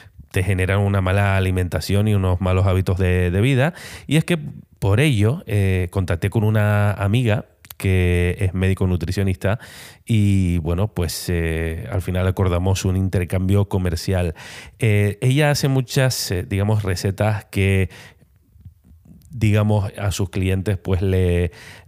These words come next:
al final le, les pasa, son recetas bastante saludables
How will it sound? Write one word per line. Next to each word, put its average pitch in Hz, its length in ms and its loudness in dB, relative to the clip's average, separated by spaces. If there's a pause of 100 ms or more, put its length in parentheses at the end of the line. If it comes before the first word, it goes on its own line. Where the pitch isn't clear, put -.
al 95 160 -2
final 98 260 -2
le, 101 180 0
les 92 140 -2
pasa, 127 300 0
son 104 560 -2
recetas 101 420 -2
bastante 101 600 -2
saludables 104 680 -2